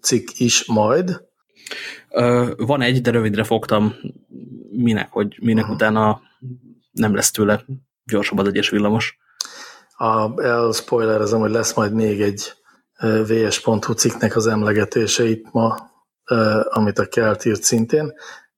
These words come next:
Speaker 1: De most még, ö, nem tartunk ott, mert hogy jön a, az én kedvenc rovatom, a saját élmény rovat, amikor mi magunk élőben tapogatunk meg eszközöket vagy szolgáltatásokat, és aztán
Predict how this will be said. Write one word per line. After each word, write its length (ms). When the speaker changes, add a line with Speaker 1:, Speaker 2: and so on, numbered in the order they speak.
Speaker 1:
De 320
most 280
még, 240
ö, 300
nem 180
tartunk 480
ott, 320
mert 220
hogy 240
jön 200
a, 360
az 120
én 140
kedvenc 460
rovatom, 420
a 200
saját 440
élmény 320
rovat, 340
amikor 580
mi 160
magunk 580
élőben 640
tapogatunk 720
meg 260
eszközöket 760
vagy 220
szolgáltatásokat, 1200
és 140
aztán 460